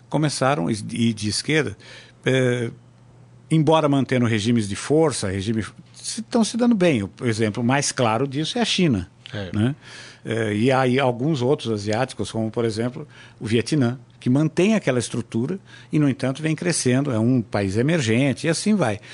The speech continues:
Speaker 1: O que se advoga muito aqui é uma consolidação, um resgate, como se fossem... é, é,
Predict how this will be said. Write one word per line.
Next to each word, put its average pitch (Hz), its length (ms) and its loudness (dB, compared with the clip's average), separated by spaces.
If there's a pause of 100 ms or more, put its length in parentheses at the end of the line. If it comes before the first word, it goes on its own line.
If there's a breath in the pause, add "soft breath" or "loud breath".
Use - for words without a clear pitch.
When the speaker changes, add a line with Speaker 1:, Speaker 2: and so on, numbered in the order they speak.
(140)
Speaker 1:
O 175 80 2
que 240 240 2
se 160 200 2
advoga 113 500 0
muito 131 320 0
aqui 147 560 -2 (400 loud breath)
é - 100 -4
uma 156 140 0
consolidação, 156 880 0
um - 40 -6
resgate, 127 520 -4
como 127 140 -8
se - 100 -8
fossem... 165 480 -4 (100)
é, 127 140 -4 (340)
é, 107 340 -6